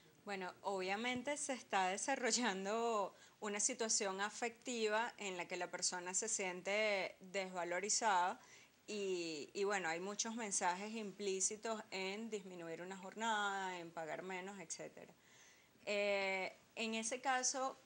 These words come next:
como empleado, uno debe hacerse varias preguntas. Eh, es,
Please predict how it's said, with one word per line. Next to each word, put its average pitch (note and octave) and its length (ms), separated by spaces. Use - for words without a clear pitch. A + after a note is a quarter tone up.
como G3+ 400
empleado, G3 680
uno G3+ 220
debe G#3 220
hacerse G3+ 720
varias F#3+ 380
preguntas. D#3 640
Eh, F3+ 540
es, G3 160